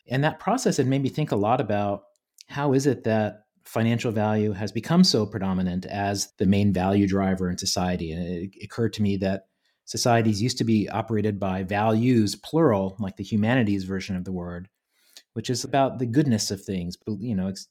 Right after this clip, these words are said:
trying to understand what's beautiful or what's moral or what's right or what's wrong. And that over time, those philosophies have been replaced by a singular notion of value expressed in, in economics and, and in financial terms.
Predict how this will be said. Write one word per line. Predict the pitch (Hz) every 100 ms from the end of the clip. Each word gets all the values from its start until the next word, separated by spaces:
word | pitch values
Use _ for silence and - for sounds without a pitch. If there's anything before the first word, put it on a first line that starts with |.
| -
trying | 123 113
to | 110 - _ _ _ _ _
understand | 123 120 - 127 120
what's | 120 107
beautiful | 104 131 127 107 95
or | 90
what's | 104 -
moral | 107 117 113 101 92
or | 87
what's | 95 101 95
right | 101
or | 98
what's | 92 92
wrong. | 95 98 90 87 92 _ _ _ _ _ -
And | 120
that | 127
over | 131
time, | 131 - 151 156 139
those | 113 117 127 127 -
philosophies | 120 107 110 123 113 104
have | 110 95
been | 101
replaced | 101 - 101 104 -
by | 104 98 101 -
a | -
singular | - 180 185 120 104
notion | 98 - 107
of | 92
value | 101 110 127 101 87 87 - _ _ _ _ _
expressed | - - 104 101 98 - -
in, | 95 95
in | 110 104
economics | 113 233 151 120 98 - -
and, | 92 92
and | 101 101
in |
financial | 95 95 92 107 101
terms. | 92 90 80 80 - -